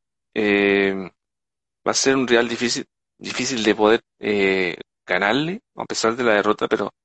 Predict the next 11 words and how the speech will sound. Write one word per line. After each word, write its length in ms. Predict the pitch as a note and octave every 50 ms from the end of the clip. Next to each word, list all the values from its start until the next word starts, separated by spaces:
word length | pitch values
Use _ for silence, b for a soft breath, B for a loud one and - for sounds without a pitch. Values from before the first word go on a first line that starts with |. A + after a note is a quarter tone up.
| _ _
está 160 | _ - B2 A#2
complicado. 480 | A#2+ G#2+ - A#2 G#2+ - G2+ F#2 - - _ _ B B B B B B B B B B _ _ _ _ _ _ _ _ _ _ _ _ _ _ _ _ _ _ _ _ _ _ _ _ _ _ _ _ _ _
Eh, 240 | - B2+ A#2+ A#2 - -
eso 240 | C3 D3+ - - F#3+
más 80 | G3
o 20 | G3
menos 240 | F#3+ G3 G#3+ G3+ -
con 260 | - G3+ G3 F#3 F3+
la 80 | F3+
información, 760 | E3+ D#3 - D#3+ D#3 C#3 C3 - - D3 E3 F3+ G3 A3+ - - _ _ _ _ _ _ _ _
yo 140 | - - -